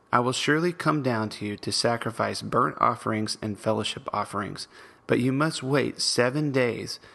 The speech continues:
until I come to you and tell you what you are to do." Now, this was a crazy placement for this prophetic statement. It's out of step with the rest of his prophecies, and it's a bit out of place because the fulfillment or lack thereof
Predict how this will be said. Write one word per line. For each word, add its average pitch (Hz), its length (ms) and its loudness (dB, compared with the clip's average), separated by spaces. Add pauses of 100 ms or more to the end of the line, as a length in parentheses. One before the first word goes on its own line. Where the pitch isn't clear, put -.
(140)
until 120 260 0
I 113 80 2
come 139 300 0
to 113 60 0
you 104 340 -2
and 113 200 -2
tell 143 280 2
you 110 320 -2
what 117 260 0
you 113 220 0
are 104 100 -4
to - 120 -10
do." 101 300 -6 (2000)
Now, 135 120 2
this 170 220 0
was 196 120 -2
a 139 80 0
crazy 127 720 0
placement 107 640 -4
for - 160 -6
this 107 200 -4
prophetic - 540 -4
statement. - 460 -6 (480)
It's 120 180 -2
out 175 160 4
of 170 80 0
step 113 380 0
with 120 140 -4
the 113 100 0
rest 110 320 0
of 104 80 -2
his - 140 -6
prophecies, - 720 -2 (340)
and 123 160 2
it's 135 200 0
a 185 40 2
bit 160 220 2
out 131 140 2
of 117 120 -4
place 147 300 -2
because 120 360 -2
the 117 100 0
fulfillment 127 640 0
or 113 160 2
lack 127 440 0
thereof 107 460 -2